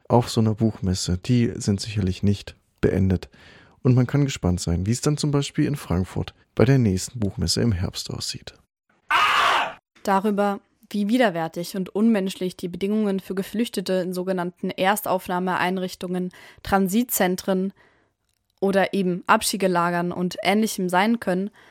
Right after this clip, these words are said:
Speaker 2: darüber wird zumindest in den linken Medien immer wieder berichtet. Man hört von ungenügender medizinischer Versorgung, mangelndem Zugang zu Anwältinnen und Anwälten, schlechten Essen.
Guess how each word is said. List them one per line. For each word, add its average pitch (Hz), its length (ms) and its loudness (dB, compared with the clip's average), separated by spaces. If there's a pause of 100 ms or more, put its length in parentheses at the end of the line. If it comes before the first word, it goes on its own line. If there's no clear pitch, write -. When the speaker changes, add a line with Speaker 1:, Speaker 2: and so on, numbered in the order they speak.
(140)
Speaker 2:
darüber 208 480 4
wird 202 140 -4
zumindest 202 480 -2
in 185 80 0
den 190 80 0
linken 220 260 0
Medien 180 340 0
immer 175 240 -2
wieder 180 140 -4
berichtet. - 600 -6 (200)
Man 190 200 0
hört 233 260 4 (300)
von 220 160 -2
ungenügender 240 600 4
medizinischer 190 640 -2
Versorgung, 196 640 0
mangelndem 196 460 0
Zugang 196 420 -2
zu - 120 -4
Anwältinnen 185 680 0
und 175 140 -2
Anwälten, 185 640 0
schlechten - 400 -4
Essen. - 380 -6